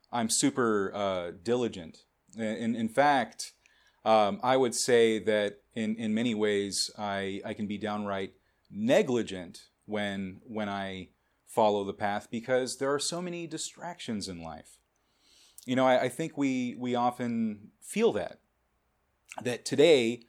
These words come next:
there are just so many things to do. And for me, I, I sometimes feel as though it's, it's really easy to be a,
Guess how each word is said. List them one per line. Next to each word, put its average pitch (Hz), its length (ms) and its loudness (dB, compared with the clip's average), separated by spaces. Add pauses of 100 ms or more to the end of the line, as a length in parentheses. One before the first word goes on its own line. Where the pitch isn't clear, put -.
(560)
there 127 120 2
are 131 40 0
just 139 260 0
so 180 200 -2
many 170 240 -2
things 110 760 -4 (340)
to 135 100 -4
do. 151 460 -6 (840)
And 156 180 0
for 147 180 0
me, 139 600 -2 (560)
I, 147 240 2
I 139 80 0
sometimes 196 540 -2
feel 180 320 2
as 117 160 2
though 117 360 6
it's, 120 380 -2
it's 123 240 -4
really 127 680 2 (240)
easy 127 760 2
to 120 160 -2
be 110 440 0
a, 104 260 -2